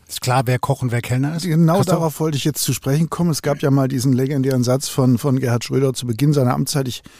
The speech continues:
Speaker 2: ich bin Zeitzeuge, ich war bei dem <laughs> Interview dabei, als er das, äh, rausgehauen hat.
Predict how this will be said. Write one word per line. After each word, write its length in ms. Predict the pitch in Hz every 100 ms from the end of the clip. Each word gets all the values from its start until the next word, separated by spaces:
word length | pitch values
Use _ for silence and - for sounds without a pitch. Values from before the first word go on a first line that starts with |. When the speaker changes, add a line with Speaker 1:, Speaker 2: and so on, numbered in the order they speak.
| - -
Speaker 2:
ich 120 | 135
bin 160 | 131
Zeitzeuge, 560 | - 131 147 160 139 131
ich 160 | 123 147
war 100 | 135
bei 100 | 135
dem 160 | 135
<laughs> 0 |
Interview 420 | 143 131 - 160 143
dabei, 420 | 135 127 135 170
als 160 | 135
er 80 | 160
das, 300 | 139 143 -
äh, 100 | -
rausgehauen 720 | 147 127 160 - 156 151 151
hat. 160 | 151